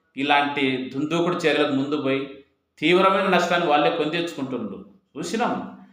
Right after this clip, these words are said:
నిన్న భారత్ కూడా పాకిస్తాన్లో ఉన్నటువంటి ముఖ్యమైన స్థావరాలైనటువంటి కరాచీ కానీ, ఇస్లామాబాద్ కానీ, పెషావర్ కానీ,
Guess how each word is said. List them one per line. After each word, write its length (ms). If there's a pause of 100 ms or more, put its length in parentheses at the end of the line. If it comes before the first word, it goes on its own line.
(240)
నిన్న 160
భారత్ 460
కూడా 440
పాకిస్తాన్లో 580
ఉన్నటువంటి 540
ముఖ్యమైన 500
స్థావరాలైనటువంటి 1300 (920)
కరాచీ 440
కానీ, 420
ఇస్లామాబాద్ 680
కానీ, 320
పెషావర్ 680
కానీ, 380